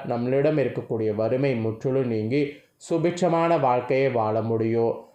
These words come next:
அந்த செயல்கள் என்ன என்று தான் இந்த வீடியோல உங்களுக்கு சொல்லிட்டு இருக்கேன். அதை தான் இந்த வீடியோல வந்து பார்க்க போறீங்க.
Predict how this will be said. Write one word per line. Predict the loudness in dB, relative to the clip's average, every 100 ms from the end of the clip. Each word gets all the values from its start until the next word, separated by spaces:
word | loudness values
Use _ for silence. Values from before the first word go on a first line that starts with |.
| _
அந்த | -4 -2 0 0
செயல்கள் | 2 2 4 2 4
என்ன | 2 2 2
என்று | 2 0 2
தான் | 2 2 0
இந்த | -2 -2
வீடியோல | 2 4 4
உங்களுக்கு | 4 2 -2 0 -2
சொல்லிட்டு | 0 -2 0 -2 -2
இருக்கேன். | -2 -2 -4 -6 -8
அதை | -2 2 4
தான் | 4 2
இந்த | 0
வீடியோல | 0 2 4
வந்து | 2 0 -2 -4
பார்க்க | -2 -2 -2 -6 -2
போறீங்க. | 0 0 -2 0 0